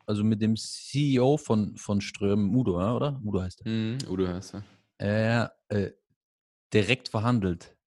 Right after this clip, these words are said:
Speaker 1: ja? Oder?
Speaker 2: Ja, manchmal, manchmal.
Speaker 1: Ja, und, äh, und hab ich mir gedacht, krass, wie, da, also weil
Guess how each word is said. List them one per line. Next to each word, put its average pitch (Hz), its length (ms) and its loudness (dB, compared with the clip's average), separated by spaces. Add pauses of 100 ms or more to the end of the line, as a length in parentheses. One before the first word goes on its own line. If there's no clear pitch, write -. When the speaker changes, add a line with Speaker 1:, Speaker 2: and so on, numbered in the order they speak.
Speaker 1:
ja? 113 440 0 (920)
Oder? 175 500 0 (1200)
Speaker 2:
Ja, 143 200 6
manchmal, 104 440 0
manchmal. 98 520 -4 (480)
Speaker 1:
Ja, 127 320 4
und, 110 180 2
äh, 117 80 0 (580)
und 113 200 -10 (180)
hab - 160 -16
ich - 140 -12
mir 123 100 -8
gedacht, 110 460 -10
krass, - 440 -8
wie, 123 220 -14 (140)
da, - 160 -12 (100)
also 104 280 -2
weil 107 260 4